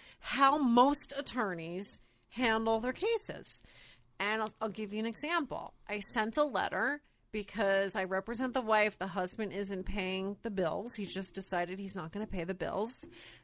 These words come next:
And you can't do that. So I sent a letter, very short and sweet, to the point. Didn't try to, you know, put, like, put any daggers in there. Just very to the point.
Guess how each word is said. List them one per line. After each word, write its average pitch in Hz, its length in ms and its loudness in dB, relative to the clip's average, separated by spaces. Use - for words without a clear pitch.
And 202 360 0
you 226 100 -2
can't 254 340 2
do 254 200 8
that. 202 340 6
So 247 320 4
I 247 120 8
sent 233 340 2
a 370 80 6
letter, 226 560 4
very 233 340 6
short 302 380 4
and 330 120 4
sweet, 277 540 0
to 277 120 4
the 269 120 2
point. 285 800 4
Didn't 262 260 2
try 294 240 6
to, 262 200 6
you 254 120 0
know, 247 120 4
put, 226 360 6
like, 233 180 4
put 262 160 2
any 254 200 4
daggers 214 580 4
in 196 140 2
there. 180 420 0
Just 208 260 -4
very 202 320 0
to 240 80 -4
the 214 100 -4
point. 196 460 -2